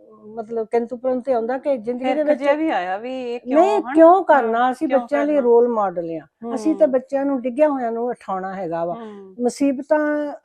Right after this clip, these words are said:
Speaker 1: ਅਸੀਂ ਝੱਲਣੀਆਂ ਸਿੱਖੀਏ,
Speaker 2: ਹਾਂ।
Speaker 1: ਨਾਲ ਝੱਲ ਕੇ ਤੇ ਨਾਲ ਦੇਖੀ ਕਿ ਇਹਨਾਂ ਚੋਂ ਨਿਕਲਣਾ ਕਿੱਦਾਂ। ਮੈਂ ਬੱਚਿਆਂ ਨੂੰ, ਆਪਦਿਆਂ ਨੂੰ ਕਹਿੰਦੀ ਹੁੰਦੀ, ਇੱਕ ਦਰਵਾਜ਼ਾ ਜੇ ਤੁਹਾਡੇ ਲਈ ਬੰਦ ਹੋ ਗਿਆ, ਦਸ ਹੋਰ ਖੁੱਲ੍ਹਣੇ ਵੀ ਆ।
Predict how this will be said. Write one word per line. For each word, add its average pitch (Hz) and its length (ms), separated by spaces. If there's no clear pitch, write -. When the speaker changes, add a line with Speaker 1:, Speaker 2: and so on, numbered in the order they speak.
Speaker 1:
ਅਸੀਂ 269 480
ਝੱਲਣੀਆਂ 214 480
ਸਿੱਖੀਏ, 226 480
Speaker 2:
ਹਾਂ। 214 100
Speaker 1:
ਨਾਲ 269 300
ਝੱਲ 240 260
ਕੇ 262 240
ਤੇ 277 160
ਨਾਲ 240 340
ਦੇਖੀ 247 300
ਕਿ 330 80
ਇਹਨਾਂ 330 140
ਚੋਂ 330 140
ਨਿਕਲਣਾ 294 480
ਕਿੱਦਾਂ। 226 340
ਮੈਂ 269 200
ਬੱਚਿਆਂ 269 320
ਨੂੰ, 285 120
ਆਪਦਿਆਂ 254 260
ਨੂੰ 277 100
ਕਹਿੰਦੀ 262 200
ਹੁੰਦੀ, 294 220
ਇੱਕ 254 220
ਦਰਵਾਜ਼ਾ 240 540
ਜੇ 240 140
ਤੁਹਾਡੇ 240 240
ਲਈ 196 120
ਬੰਦ 190 300
ਹੋ 226 80
ਗਿਆ, 302 140
ਦਸ 233 320
ਹੋਰ 226 180
ਖੁੱਲ੍ਹਣੇ 214 360
ਵੀ 214 220
ਆ। 160 80